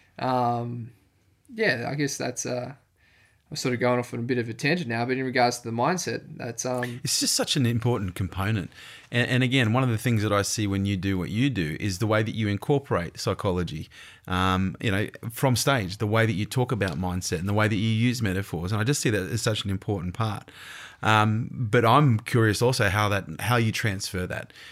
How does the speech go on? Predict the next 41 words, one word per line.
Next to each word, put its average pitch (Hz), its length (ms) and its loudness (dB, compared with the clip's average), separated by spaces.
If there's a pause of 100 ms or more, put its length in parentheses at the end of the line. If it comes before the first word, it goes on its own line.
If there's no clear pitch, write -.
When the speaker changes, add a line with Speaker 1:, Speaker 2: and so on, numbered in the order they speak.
(120)
Speaker 2:
'cause, 101 240 -2
you 107 80 -4
know, 101 120 0
one 127 100 4
of 123 60 4
the 110 40 0
things 110 220 2
that 104 80 0
I'm 104 140 2
very 95 140 0
passionate 135 440 0
about 90 100 -2
is 92 120 -4
how 110 120 0
do 117 80 0
you, 101 280 0 (300)
how 147 100 0
do 156 40 2
you 156 120 2
change 123 380 0
someone's 110 240 -2
perspective 107 540 -4
so 110 120 -4
that 87 80 -6
you 95 100 -4
change 98 320 -4
their 95 260 -2 (840)
behaviors 98 720 0 (200)
so - 140 -4
that 95 100 0
they 92 120 -2
change 95 260 0
their 82 100 -4
life? 90 540 -6
Speaker 1:
Mm. 147 240 -2 (840)
Yeah, 214 80 0
I 202 40 4
just 160 140 -2
get 151 160 -2
people, 143 360 0
uh, 131 380 -4